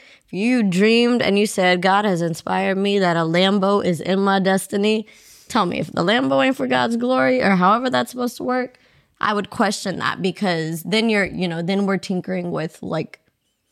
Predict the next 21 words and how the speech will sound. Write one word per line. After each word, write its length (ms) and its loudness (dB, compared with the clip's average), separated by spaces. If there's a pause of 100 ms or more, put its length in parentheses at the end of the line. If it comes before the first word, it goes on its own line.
(240)
what 260 4
is 480 4
self-proclaimed, 1800 0 (1200)
um, 680 -6 (220)
manifestation 1040 2
versus 680 2
what 260 4
is 320 4
the 120 2
will 200 2
of 140 0
God 260 0
inspiring 640 0
and 80 2
moving 320 2
through 140 -2
human 440 -2
beings. 460 -2
And 140 0
I 80 2
think, 260 -2